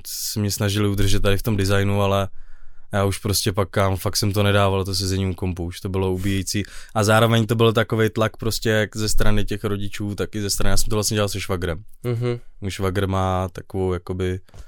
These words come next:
Speaker 1: svoji firmičku, na kterou dělá tady ty všechny vizualizace. Už má jako fakt velký zakázky.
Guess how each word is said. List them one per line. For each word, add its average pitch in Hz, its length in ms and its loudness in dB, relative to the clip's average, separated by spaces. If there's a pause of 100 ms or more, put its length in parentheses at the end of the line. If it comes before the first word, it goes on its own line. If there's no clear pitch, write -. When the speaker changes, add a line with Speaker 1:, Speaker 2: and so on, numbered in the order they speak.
(360)
Speaker 1:
svoji 98 340 0
firmičku, 95 600 -4 (260)
na - 80 -8
kterou 95 320 -2
dělá 92 420 0 (100)
tady 92 220 -4
ty 92 260 -2
všechny - 280 -8
vizualizace. 92 580 -4
Už 95 140 -6
má 101 120 -2
jako 101 180 -4
fakt 95 180 -6
velký 95 260 -6
zakázky. 92 640 -6